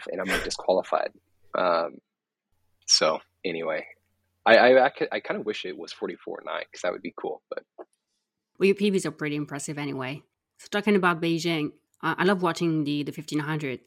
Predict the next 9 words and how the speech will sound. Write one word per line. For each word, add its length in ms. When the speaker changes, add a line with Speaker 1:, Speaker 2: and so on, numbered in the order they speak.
Speaker 1:
Oh. 180
Speaker 2:
So 300
Lobi 240
Barada 480
of 300
Algeria 600
won 120
the 100
race. 460